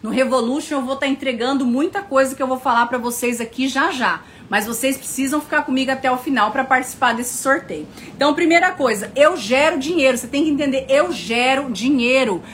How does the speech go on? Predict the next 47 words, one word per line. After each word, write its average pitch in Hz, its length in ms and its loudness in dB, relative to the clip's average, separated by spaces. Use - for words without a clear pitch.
Você 226 380 0
não 294 240 2
ganha 285 440 0
dinheiro. 226 440 -2
Quem 254 200 -2
ganha, 269 300 -2
perde. 208 480 -2
Esse 233 180 -4
é 311 40 2
um 302 100 2
drive 240 320 0
que - 100 -8
você 262 260 -4
precisa 262 200 -6
instalar, 262 640 -2
tá? 226 300 0
E 220 120 -6
você 226 240 -2
precisa 254 340 -2
lutar 277 500 2
um 339 60 0
pouco 349 320 -4
mais 285 340 2
no 285 80 0
início. 220 400 -2
O 240 60 0
início, 277 320 0
ele 277 80 -2
vai 262 140 0
ser 285 200 -2
mais 277 300 2
desafiador. 233 800 -4
Você 214 240 -2
vai 254 100 0
ter 269 140 -2
que 269 260 -6
entender 247 600 2
que, 247 320 -4
é, 214 320 -2
muito 320 460 4
mais 254 380 4
vai 220 100 -4
ter 247 160 -6
que 240 100 -4
gerir 233 320 0
suas 320 260 -4
emoções 233 880 -2